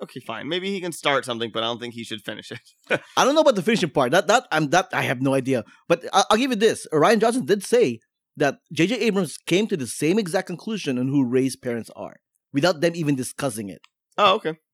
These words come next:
Speaker 2: Yeah. So,
Speaker 1: That's cool.
Speaker 2: so, so they, they already had it in mind. Like, by the way, Rey is not really, like, spe-, not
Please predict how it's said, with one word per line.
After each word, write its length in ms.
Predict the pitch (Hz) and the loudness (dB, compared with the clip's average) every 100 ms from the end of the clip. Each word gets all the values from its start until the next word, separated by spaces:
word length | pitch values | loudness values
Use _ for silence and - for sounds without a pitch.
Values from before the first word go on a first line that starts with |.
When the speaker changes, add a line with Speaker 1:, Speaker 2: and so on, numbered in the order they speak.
| 120 | -4
Speaker 2:
Yeah. 180 | 110 90 | -4 0
So, 180 | 196 | 2
Speaker 1:
That's 120 | 190 190 | 4 2
cool. 200 | 208 - 170 | 0 -2 -4
Speaker 2:
so, 160 | 226 226 | 2 2
so 20 | 220 | 0
they, 260 | 185 156 247 | -2 0 0
they 140 | 214 | 0
already 160 | 320 311 | -2 0
had 100 | 254 | 0
it 80 | 220 | 0
in 80 | 170 | 0
mind. 260 | 247 135 | 0 -2
Like, 160 | 120 156 | -4 -2
by 120 | 302 | -2
the 80 | 285 | 0
way, 180 | 262 131 | -2 -2
Rey 240 | 175 269 | -2 -2
is 180 | 220 - | -4 -8
not 200 | 185 185 196 | -8 -8 -4
really, 320 | 185 185 180 | -4 -4 -6
like, 200 | 160 147 | -6 -8
spe-, 180 | - 165 | -6 -6
not 180 | 156 | -6